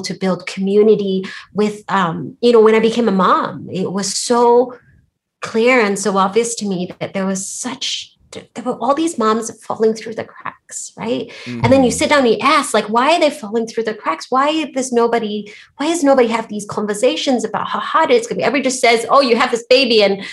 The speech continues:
Speaker 1: it's gonna be magical." I'm like, "Yeah, it's gonna be magical, but it's also really gonna be
Speaker 2: Magical.
Speaker 1: really, really hard." There's gonna be very moments, a lot of moments where you sit there and you just cry and you just, I don't, I
Speaker 2: Oh,
Speaker 1: remember
Speaker 2: yeah.
Speaker 1: the day my daughter was born.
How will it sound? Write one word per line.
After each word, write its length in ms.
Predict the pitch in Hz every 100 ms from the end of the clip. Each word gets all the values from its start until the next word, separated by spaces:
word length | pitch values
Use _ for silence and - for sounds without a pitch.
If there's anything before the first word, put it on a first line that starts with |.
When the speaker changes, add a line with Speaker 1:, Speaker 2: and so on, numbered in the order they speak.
| - - - -
Speaker 1:
it's 140 | 392 403
gonna 140 | 403 370
be 160 | 349
magical." 520 | 311 320 - 294 285
I'm 80 | 233
like, 180 | 214 202
"Yeah, 280 | 208 247 294
it's 140 | 196 -
gonna 160 | 294
be 120 | 285
magical, 420 | 220 208 233 285 262
but 120 | 254
it's 160 | 240
also 320 | 247 269 320 285
really 380 | 247 262 262 269
gonna 240 | 262 220
be 80 | 233
Speaker 2:
Magical. 200 | 226 247
Speaker 1:
really, 360 | 294 294 294 294
really 380 | 285 269 254
hard." 340 | 240 240 240 226
There's 220 | 262 254
gonna 160 | 320 294
be 160 | 277
very 240 | 269 269 285
moments, 480 | 262 247 247 262 247 -
a 80 | 254
lot 320 | 269 294 330
of 60 | 320
moments 380 | 269 277 269 240
where 80 | 226
you 100 | 269
sit 280 | - 277
there 120 | 269 254
and 80 | 233
you 140 | 220
just 240 | 240 247
cry 300 | - 226 233
and 240 | 247 226 214
you 100 | 214
just, 320 | 233 240 240 - - -
I 160 | 220 -
don't, 320 | 254 214 -
I 120 | 262
Speaker 2:
Oh, 40 | 277
Speaker 1:
remember 300 | 302 294 277
Speaker 2:
yeah. 180 | 226 170
Speaker 1:
the 120 | 220
day 300 | 220 233 254
my 160 | 247 226
daughter 340 | 202 190 196
was 180 | 208 196
born. 560 | 175 180 190 175 -